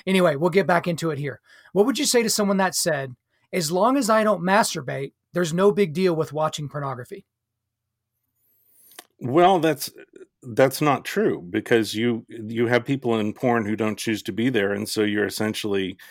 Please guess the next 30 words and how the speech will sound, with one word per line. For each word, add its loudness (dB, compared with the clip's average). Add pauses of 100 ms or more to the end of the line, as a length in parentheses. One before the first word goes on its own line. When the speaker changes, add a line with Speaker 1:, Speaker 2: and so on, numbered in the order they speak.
(360)
Speaker 2:
um, -4
raping 2
them 0
with -4
your 2
eyes 0
is -12
one -4
way -4
of, -8 (260)
of -10
saying -8
it. -8 (200)
Um, -4 (420)
and 2
it -2
can 0 (200)
still 2
harm 0
you -2
in -4
terms -4
of -4
loneliness, -4
depression, -6
anxiety, -4 (200)
um, -8 (560)
uh, -4
short-term 0
memory, -2